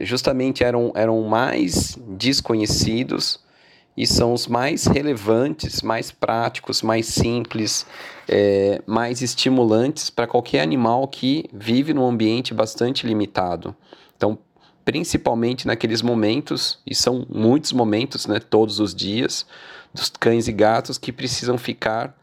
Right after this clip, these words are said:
é, dentro das nossas casas. A gente foca muito as atividades de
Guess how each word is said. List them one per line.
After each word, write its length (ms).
é, 220
dentro 500
das 220
nossas 280
casas. 640
A 80
gente 240
foca 440
muito 280
as 80
atividades 840
de 240